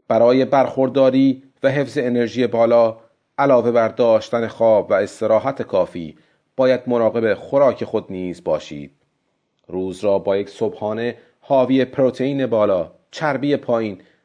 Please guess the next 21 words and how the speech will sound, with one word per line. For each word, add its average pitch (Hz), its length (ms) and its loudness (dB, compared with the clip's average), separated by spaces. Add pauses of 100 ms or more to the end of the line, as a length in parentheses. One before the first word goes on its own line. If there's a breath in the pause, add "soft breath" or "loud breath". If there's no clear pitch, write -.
و 127 80 2
کربوهیدرات 131 840 -2
پایین 95 400 -8
آغاز 82 460 -6
کنید. 73 400 -16 (880)
برای 107 320 2
نهار 127 460 2
سالاد 131 440 0
ماهی 120 320 -2
یا 117 180 -2
مرغ 117 320 -2
بخورید. 78 440 -8 (580)
از 101 200 -4
دسرها 107 680 0 (240 loud breath)
و 117 80 0
خوراک‌های 131 800 2
حاوی 123 420 0
شکر، 117 460 -2 (280 loud breath)
نمک، 127 340 -4 (280)
آرد 127 280 2
سفید 110 540 -6